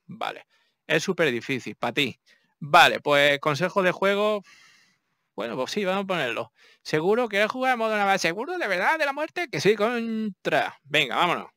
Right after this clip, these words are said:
Vamos a ver el corazón cómo va. Ay, qué bonito, esto es precioso.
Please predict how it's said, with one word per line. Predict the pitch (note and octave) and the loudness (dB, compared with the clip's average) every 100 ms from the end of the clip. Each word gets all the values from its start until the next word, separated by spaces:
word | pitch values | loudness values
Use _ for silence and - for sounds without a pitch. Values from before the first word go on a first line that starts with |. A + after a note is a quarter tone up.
| _ _ _ _ _ _ _ _ | _ _ _ _ _ _ _ _
Vamos | C#3 D3 C#3+ | -4 -2 -2
a | |
ver | D3 | -2
el | C3+ | -2
corazón | C3 B2 E3+ D3+ | -4 -2 -2 -2
cómo | C3 | -2
va. | D3 G3+ A3+ - _ _ - | 2 2 0 -10 _ _ -12
Ay, | A3+ | -6
qué | |
bonito, | B2+ A#2+ F#3 A2 | -4 -4 -6 -8
esto | - - | -10 -14
es | - | -12
precioso. | A#2+ D3+ G3 - | -10 -6 -6 -8